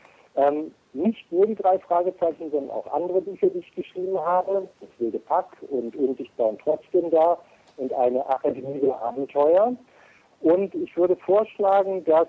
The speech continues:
diejenigen, die gerne ein Buch geschenkt haben möchten, auf meiner Facebook-Autorenseite einfach ein kleines Gedicht über die drei Fragezeichen veröffentlichen, also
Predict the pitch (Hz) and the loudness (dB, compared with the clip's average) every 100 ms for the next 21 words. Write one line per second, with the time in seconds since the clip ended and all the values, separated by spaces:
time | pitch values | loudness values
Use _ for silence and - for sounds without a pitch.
0 | - 160 123 117 233 214 214 202 185 170 | -2 -10 -10 -6 -6 0 0 0 -2 -4
1 | 156 147 147 160 170 - 147 139 180 - | -2 2 2 2 -2 -4 -6 -4 -8 -10
2 | - - 185 226 143 117 113 110 117 - | -16 -4 -2 -2 0 0 0 -2 -4 -4
3 | - 165 220 - _ _ - _ - 143 | -12 -8 -8 -10 _ _ -20 _ 0 2
4 | 160 - 147 139 143 160 156 147 139 135 | 2 0 0 2 4 4 6 6 4 0
5 | - 165 196 226 _ 208 185 147 143 - | -2 2 2 0 _ -4 0 0 0 2
6 | 175 208 220 190 185 190 190 185 185 196 | 2 2 0 0 0 0 -2 0 0 0
7 | 190 _ _ _ _ - 156 175 175 165 | -6 _ _ _ _ -2 0 0 -2 -4
8 | - 160 143 - 170 196 196 - 226 185 | -2 -2 -4 0 0 2 -4 -8 -2 -2
9 | 180 - 156 156 139 143 147 - 135 139 | -2 -6 -6 -4 -4 -2 -4 -4 -4 -6
10 | - 131 110 - - 127 95 - 123 104 | -2 -2 -2 -8 -6 -4 -4 -6 -10 -10
11 | 101 - 95 120 117 120 | -14 -12 -6 0 2 0